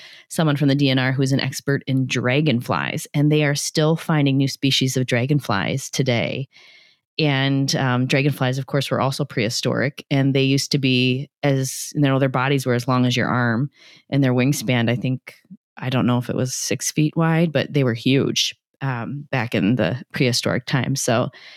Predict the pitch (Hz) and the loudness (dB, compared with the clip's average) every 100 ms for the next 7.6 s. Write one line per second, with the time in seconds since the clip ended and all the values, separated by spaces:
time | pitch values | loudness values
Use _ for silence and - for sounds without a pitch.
0 | - - - 143 143 - - 151 131 127 | -20 -20 -4 -2 0 -4 -2 0 2 2
1 | 127 127 139 - 151 - 160 151 - 135 | 0 0 -4 -2 -2 0 0 0 0 2
2 | 113 131 135 135 - 127 110 - 151 143 | 2 2 0 -2 -2 -2 -2 -2 2 2
3 | 131 131 127 131 123 123 - - 135 131 | 4 2 2 2 2 2 0 0 2 2
4 | 135 131 117 117 135 123 127 123 123 - | 2 0 -2 2 0 2 0 0 -2 0
5 | 127 - 127 131 127 117 120 123 127 123 | 0 0 0 2 2 0 0 -2 0 2
6 | 123 123 131 - _ _ _ _ _ _ | 2 2 -2 -8 _ _ _ _ _ _
7 | - 139 120 107 - 131 | -4 0 0 0 -4 -6